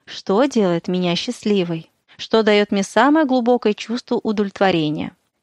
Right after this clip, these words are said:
Чем я увлекаюсь? В чём я талантлива? Вы узнали, как укрепить внутреннюю мать, чтобы стать увереннее и больше полагаться на себя. Теперь вы знаете, как пережить провал и идти вперёд, несмотря на откаты.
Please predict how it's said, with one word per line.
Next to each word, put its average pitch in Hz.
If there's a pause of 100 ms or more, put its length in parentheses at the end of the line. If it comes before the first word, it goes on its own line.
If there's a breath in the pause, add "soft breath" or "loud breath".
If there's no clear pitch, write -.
Чем 226
я 277
увлекаюсь? 196 (580)
В -
чём 233
я 277
талантлива? 165 (360)
Вы 196
узнали, 196
как 294
укрепить 240
внутреннюю 220
мать, 180
чтобы 175
стать 180
увереннее 175 (140 loud breath)
и 220
больше 269
полагаться 180
на 196
себя. 165 (160)
Теперь 311
вы 285
знаете, 175
как -
пережить 170
провал 175 (140)
и 294
идти 269
вперёд, 190
несмотря 175
на 208
откаты. 165